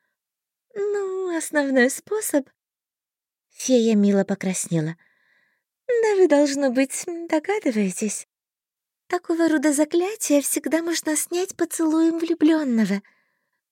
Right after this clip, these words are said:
Словом, какая-нибудь юная дева должна искренне влюбиться в этого очаровательного юношу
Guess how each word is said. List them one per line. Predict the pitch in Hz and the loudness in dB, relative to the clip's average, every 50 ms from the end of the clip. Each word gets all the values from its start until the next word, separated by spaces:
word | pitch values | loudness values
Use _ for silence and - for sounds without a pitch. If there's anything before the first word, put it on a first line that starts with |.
| _ | _
Словом, | _ - - - 427 403 403 392 370 370 349 349 370 - - - _ _ _ _ _ _ _ | _ -8 -2 0 2 2 2 2 2 2 0 0 -4 -10 -16 -20 _ _ _ _ _ _ _
какая-нибудь | - 440 415 - 381 349 320 285 277 277 277 262 262 277 269 269 - - - - | -8 -8 -2 0 0 2 2 2 0 0 -2 -2 0 -2 -2 -2 -2 -4 -2 0
юная | - - - 370 - - 466 415 359 269 240 247 262 | 0 0 0 -2 0 0 2 2 4 4 2 2 2
дева | 226 220 240 254 247 247 262 294 330 359 - - - _ _ _ _ _ | 0 2 4 6 6 6 6 2 0 -2 -4 -10 -20 _ _ _ _ _
должна | 349 320 302 302 311 294 - 302 311 311 302 | -2 2 2 2 2 2 0 -2 -2 -2 -2
искренне | 294 294 302 311 302 - - 285 277 269 262 254 | 0 0 0 -2 -2 -2 -4 -2 0 0 2 2
влюбиться | 233 240 254 208 240 240 226 - - 226 | 2 2 2 2 2 0 0 -2 -2 0
в | 240 | 0
этого | 247 - 254 220 240 | 0 2 2 2 2
очаровательного | 240 - - 247 240 240 233 233 233 - - 247 220 220 233 233 | 0 0 0 0 0 2 2 2 0 0 0 0 2 2 2 2
юношу | 247 247 262 339 381 381 381 370 - - 370 | 2 2 2 0 -2 -2 -2 -4 -2 -2 -4